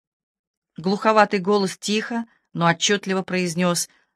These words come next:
"Если вам и впрямь нужен тот, о ком вы говорили". Чья-то жёсткая рука вложила в её взмокшую ледяную ладонь бумажный обрывок.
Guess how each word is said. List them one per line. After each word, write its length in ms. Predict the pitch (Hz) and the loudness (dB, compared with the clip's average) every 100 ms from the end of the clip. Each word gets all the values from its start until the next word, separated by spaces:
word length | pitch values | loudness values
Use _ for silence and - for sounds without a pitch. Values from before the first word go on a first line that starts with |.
| _ 165 | _ -4
"Если 260 | 180 202 | -2 2
вам 200 | 202 202 | 4 4
и 140 | - 185 | 2 -8
впрямь 520 | - 185 208 254 214 | -4 0 4 4 4
нужен 340 | 180 160 170 | 2 0 -2
тот, 260 | 165 160 156 | -2 -4 -2
о 120 | 151 | -6
ком 280 | 156 165 156 | -2 -2 -2
вы 80 | 156 | -4
говорили". 640 | 156 160 170 175 165 151 - _ _ _ _ _ _ _ _ _ _ _ _ _ _ _ _ _ | -2 0 4 4 2 0 -6 _ _ _ _ _ _ _ _ _ _ _ _ _ _ _ _ _
Чья-то 500 | - 208 208 180 185 | -2 4 6 6 4
жёсткая 480 | 175 196 - 180 175 | 2 2 2 2 4
рука 400 | 175 175 196 196 - _ | 2 4 4 4 -2 _
вложила 440 | 170 185 185 190 | 4 4 6 2
в 40 | 170 | 2
её 260 | 180 196 | 2 2
взмокшую 560 | 180 170 202 196 - 190 | 2 0 0 0 0 0
ледяную 440 | 185 185 196 196 | 0 0 2 2
ладонь 380 | 185 185 208 208 | 2 2 2 0
бумажный 540 | 190 185 202 196 202 196 | 0 2 2 2 2 2
обрывок. 540 | 170 185 175 175 | 2 2 2 0